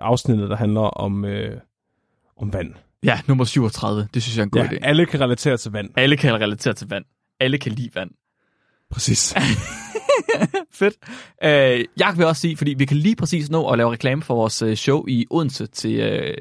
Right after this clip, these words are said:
Speaker 2: Idas Comedy Night. Så det er
Speaker 1: Uh.
Speaker 2: på mandag den femtende november klokken om aftenen fra atten til treogtyve eller sådan noget. Der kommer os, der kommer, øhm, hvad hedder det, Jonathan Spang,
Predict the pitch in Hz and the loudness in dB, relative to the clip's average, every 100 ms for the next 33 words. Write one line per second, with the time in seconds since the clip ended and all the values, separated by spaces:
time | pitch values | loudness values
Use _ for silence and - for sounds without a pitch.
0 | - - 156 156 147 - 151 160 107 107 | -12 -4 0 2 0 -2 0 0 0 -4
1 | - _ _ _ _ _ _ _ _ - | -8 _ _ _ _ _ _ _ _ -20
2 | - 165 165 156 143 135 - 104 101 _ | -6 2 4 6 6 6 4 -2 -8 _
3 | _ - 160 165 196 139 143 120 - 180 | _ -2 2 4 4 2 0 -2 0 0
4 | 202 175 135 143 160 - 127 147 156 117 | 0 0 2 2 0 -2 0 2 2 0
5 | 135 _ _ _ _ _ _ - - 113 | -4 _ _ _ _ _ _ -6 2 2
6 | 113 104 - 120 - 135 - 104 113 _ | 2 -4 -2 0 2 0 -2 -12 -12 _
7 | _ _ _ _ _ _ _ _ - 123 | _ _ _ _ _ _ _ _ -6 -2
8 | - 147 139 107 104 - 120 107 104 _ | 2 0 0 -6 -6 -2 2 2 0 _
9 | - 151 113 - 135 135 113 110 104 - | -2 0 0 2 2 2 0 -6 -8 -10
10 | - - 170 185 175 202 - - _ - | -18 -6 0 2 2 0 -2 -12 _ -8
11 | 143 170 160 143 131 123 120 117 110 110 | 0 0 2 4 6 4 2 0 -2 -4
12 | 110 113 _ - _ _ _ _ 147 135 | -8 -10 _ -20 _ _ _ _ -4 2
13 | 117 117 135 131 131 - 196 196 | 2 2 0 0 -2 0 0 0